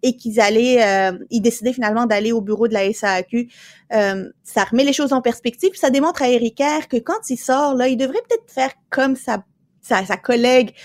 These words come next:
Geneviève Guilbeault qui disait que ça avait pas d'allure puis que les citoyens n'avaient pas à subir ça puis qu'elle allait déployer tous les moyens pour que ça rentre,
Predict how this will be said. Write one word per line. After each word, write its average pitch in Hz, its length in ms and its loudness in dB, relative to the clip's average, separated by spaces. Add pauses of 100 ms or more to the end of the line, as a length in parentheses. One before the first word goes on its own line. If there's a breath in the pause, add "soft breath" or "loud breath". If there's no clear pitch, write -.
(280 loud breath)
Geneviève 233 460 4
Guilbeault 226 400 2
qui 247 160 -6
disait 208 280 2
que 240 80 -6
ça 214 100 0
avait 208 140 0
pas 226 140 0
d'allure 226 500 0
puis 233 120 -8
que 226 100 -2
les 214 140 2
citoyens 220 340 -4
n'avaient 220 220 0
pas 233 140 -2
à 220 60 -2
subir 202 360 -6
ça 262 160 -2
puis 262 100 -8
qu'elle 220 160 2
allait 214 160 0
déployer 220 420 -2
tous 247 120 -4
les 226 100 2
moyens 220 300 0
pour 240 100 -14
que - 80 -20
ça 196 140 0
rentre, 214 360 -4